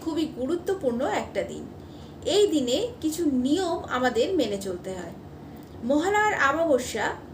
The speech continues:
গুরুত্বপূর্ণ অমাবস্যা এবং শক্তিশালী অমাবস্যা। এই দিন পিতৃপক্ষের শেষ হয়ে মাতৃপক্ষের শুরু হয়, তাই এই মহালয়ার দিনে বিশেষ একটি যোগ সৃষ্টি হয়। এই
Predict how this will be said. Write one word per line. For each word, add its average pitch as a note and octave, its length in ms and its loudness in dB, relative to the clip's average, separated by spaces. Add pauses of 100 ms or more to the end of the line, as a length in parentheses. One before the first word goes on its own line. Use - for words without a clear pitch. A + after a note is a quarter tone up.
(100)
গুরুত্বপূর্ণ E4+ 720 2
অমাবস্যা G3+ 580 -2 (180)
এবং C4 240 2 (200)
শক্তিশালী C#4+ 800 0
অমাবস্যা। F#3+ 600 -2 (1080)
এই F#4+ 140 8
দিন D#4 220 0 (360)
পিতৃপক্ষের F4+ 800 -2 (160)
শেষ D#4+ 300 4 (100)
হয়ে A#3+ 180 6 (220)
মাতৃপক্ষের A3 800 -2 (140)
শুরু F#3 260 -6
হয়, F3+ 220 -8 (720)
তাই C4 200 6
এই C4+ 140 4
মহালয়ার E4 560 4
দিনে C#4 220 2 (160)
বিশেষ F4 420 2
একটি D4+ 320 0 (260)
যোগ C#4 380 6 (160)
সৃষ্টি G3+ 420 -8
হয়। G3 220 -4 (920)
এই C4+ 140 4